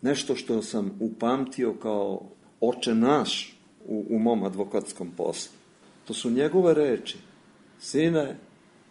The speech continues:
ja sam imao samo dve prednosti u odnosu na ostale učesnike u postupku. Predmet sam uvek najbolje poznavao i bio sam uvek najspremniji.”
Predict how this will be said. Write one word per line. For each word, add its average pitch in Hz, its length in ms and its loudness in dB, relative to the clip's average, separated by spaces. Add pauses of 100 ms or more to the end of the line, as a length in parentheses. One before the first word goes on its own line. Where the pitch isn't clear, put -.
(200)
ja 123 180 2
sam 110 360 -4
imao 127 420 0 (540)
samo 240 540 4
dve 165 460 8
prednosti 135 760 4 (400)
u 120 200 2
odnosu 147 480 0
na 120 180 0
ostale 120 520 2
učesnike 113 760 -2 (240)
u 107 100 -4
postupku. - 640 -6 (680)
Predmet 165 500 6
sam 135 280 -2 (260)
uvek 160 460 4
najbolje 180 640 8
poznavao 147 760 0 (340)
i 101 60 -6
bio 123 300 4
sam 104 260 -2 (100)
uvek 123 380 2 (100)
najspremniji.” 113 1040 4